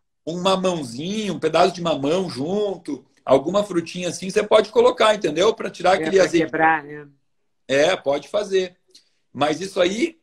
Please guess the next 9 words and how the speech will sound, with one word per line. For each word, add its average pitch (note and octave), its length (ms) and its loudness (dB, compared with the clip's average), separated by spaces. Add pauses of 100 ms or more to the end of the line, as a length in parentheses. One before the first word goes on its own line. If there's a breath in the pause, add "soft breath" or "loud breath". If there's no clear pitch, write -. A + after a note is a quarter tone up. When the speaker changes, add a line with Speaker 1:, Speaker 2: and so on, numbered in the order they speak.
Speaker 1:
é F3 240 0
uma A#3 260 0
receita G3 540 -2
que G#3+ 80 -6
ajuda G3+ 340 -2
muito, A#3 440 -4
desde G#3 380 6
que G3+ 120 -10
você G#3 540 0